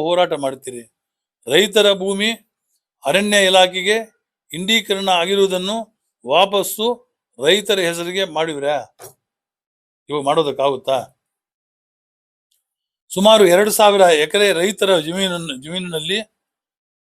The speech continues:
ಇದ್ದ ಎಲ್ಲ ಬೆ-, ಬೆಳೆಗಳನ್ನು ನಾಶ ಮಾಡಿ, ಒಕ್ಕಲೆಬ್ಬಿಸಿದ್ದವರನ್ನು ಮತ್ತೆ ಈ, ಈ ಭೂಮಿಗಳಕ್ಕೆ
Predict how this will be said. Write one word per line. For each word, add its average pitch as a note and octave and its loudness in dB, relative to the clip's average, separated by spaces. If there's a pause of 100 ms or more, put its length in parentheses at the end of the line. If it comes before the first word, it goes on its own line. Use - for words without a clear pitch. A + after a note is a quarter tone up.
(200)
ಇದ್ದ F3 0 (160)
ಎಲ್ಲ G3+ 0
ಬೆ-, E3 -10
ಬೆಳೆಗಳನ್ನು G3 -4
ನಾಶ D#3+ -2
ಮಾಡಿ, D3+ -4 (600)
ಒಕ್ಕಲೆಬ್ಬಿಸಿದ್ದವರನ್ನು E3 -2 (400)
ಮತ್ತೆ F3 -2 (180)
ಈ, F3+ -2 (260)
ಈ F#3 0
ಭೂಮಿಗಳಕ್ಕೆ F3+ -6